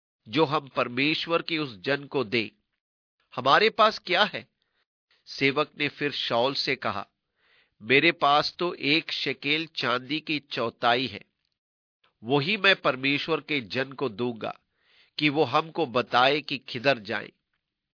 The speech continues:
पूर्व काल में तो इसराइल में जब कोई परमेश्वर से प्रश्न करने जाता था, तब ऐसा कहता था कि, "चलो,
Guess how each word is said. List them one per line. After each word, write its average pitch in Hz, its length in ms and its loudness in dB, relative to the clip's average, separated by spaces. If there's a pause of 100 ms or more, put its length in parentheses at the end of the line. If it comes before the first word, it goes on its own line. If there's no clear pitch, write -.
(720)
पूर्व 269 340 0
काल 156 360 2
में 151 200 -2
तो 196 200 -4
इसराइल 139 580 0
में 165 200 -4
जब 143 200 -2
कोई 160 240 -6
परमेश्वर 127 680 -6
से 165 220 -4
प्रश्न - 520 -4
करने 131 440 -4
जाता 110 420 -4
था, - 300 -16 (580)
तब 175 260 4
ऐसा 139 420 0
कहता 139 420 0
था 135 220 -4
कि, 147 200 -10
"चलो, 170 560 -2